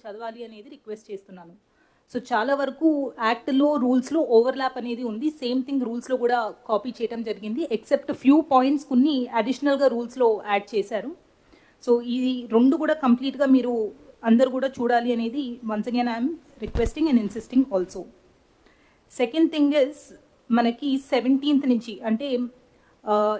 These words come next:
ఎల్లుండి నుంచి ప్రతి మండల్లో we'll have to conduct one అవగాహన సదస్సులాగా మనము ఏర్పా-, ఆ, ఏర్పాటు చేసుకోవాల్సి వస్తది. So the constraint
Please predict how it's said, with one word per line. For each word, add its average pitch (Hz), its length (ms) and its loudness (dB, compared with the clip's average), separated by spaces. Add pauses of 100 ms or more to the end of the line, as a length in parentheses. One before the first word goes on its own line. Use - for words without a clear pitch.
(160)
ఎల్లుండి 302 400 4
నుంచి 269 360 2 (720)
ప్రతి 240 300 2 (180)
మండల్లో 269 480 2 (500)
we'll 226 220 -6
have 220 140 -4
to 302 140 -6
conduct 247 400 -4 (120)
one 247 120 -2 (180)
అవగాహన 254 440 0 (320)
సదస్సులాగా 233 640 -2
మనము 240 240 2 (240)
ఏర్పా-, 208 320 0
ఆ, - 20 4 (240)
ఏర్పాటు 233 300 2
చేసుకోవాల్సి 190 420 -2
వస్తది. 170 300 -12 (1120)
So 233 100 4 (220)
the 247 80 -6 (120)
constraint 269 560 2